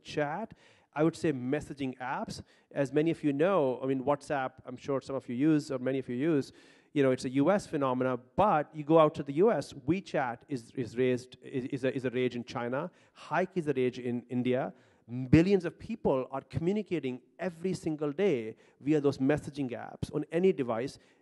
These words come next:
They expect all of the conversation happening with their brands, with their gl-, dry cleaner shop, with their restaurant, with their airline, with their university, with their mom, with their dad, on that device, in that short form,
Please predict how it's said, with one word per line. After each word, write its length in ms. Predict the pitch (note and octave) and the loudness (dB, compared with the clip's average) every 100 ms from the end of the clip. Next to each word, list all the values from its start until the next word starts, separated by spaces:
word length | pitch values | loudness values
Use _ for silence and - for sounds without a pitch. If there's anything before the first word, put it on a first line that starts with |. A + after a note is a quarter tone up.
| _ - | _ 2
They 120 | A3 | 4
expect 600 | B3+ - - D#3+ C#3+ - - _ | 4 0 -4 -4 -4 -10 -18 _
all 260 | D#3 G3+ A#3+ | 0 2 2
of 80 | |
the 80 | G#3 | -2
conversation 600 | - D#3+ D#3 C#3+ C#3+ C#3 | -2 -4 -4 -8 -8 -8
happening 460 | A#2+ A#2+ A#2 A#2+ A#2 | -10 -10 -6 -6 -6
with 180 | A#2+ A#2 | -8 -4
their 120 | A#2 | -4
brands, 560 | G#2+ C#3 D#3 D#3 D#3 | 0 -2 -2 -4 -8
with 160 | B2+ B2 | -8 -6
their 140 | A#2 | -6
gl-, 200 | G#2 C3+ B2+ | -6 -6 -2
dry 160 | C#3+ D#3 | 2 2
cleaner 220 | E3 D#3+ | 2 0
shop, 320 | D3+ D#3+ D3+ | 2 2 2
with 100 | B2 | 0
their 120 | A2 | -6
restaurant, 640 | G#2+ D#3+ - - D#3+ D#3 D3+ | -2 -2 -2 -2 2 2 0
with 100 | C3+ | -4
their 100 | A#2+ | -6
airline, 640 | - F3+ F3+ F3 E3+ E3 D#3 _ - - - | -2 0 2 2 0 -2 -6 _ -20 -20 -2
with 200 | B2+ A#2+ | 0 2
their 120 | B2 | 0
university, 920 | A#2+ A#2+ A2 F#3 - F#3+ F3 D#3+ D#3+ | 0 -4 4 4 4 2 4 6 6
with 160 | C3 | 4
their 80 | A#2+ | 0
mom, 340 | A2+ D#3 F#3 E3+ | 4 6 6 6
with 100 | C3 | 0
their 80 | |
dad, 300 | B2 E3+ F3+ - - | 2 4 4 0 2
on 240 | F3 F3 | 4 4
that 260 | D#3+ D#3 C#3 | 0 0 4
device, 440 | D#3+ A#3 D3 - - | 4 6 4 0 2
in 220 | F#3+ F#3+ | 4 4
that 180 | F3 D#3+ | 2 -6
short 320 | - D#3 D3+ | -4 -2 -2
form, 320 | - D#3 D3+ | -4 -4 -4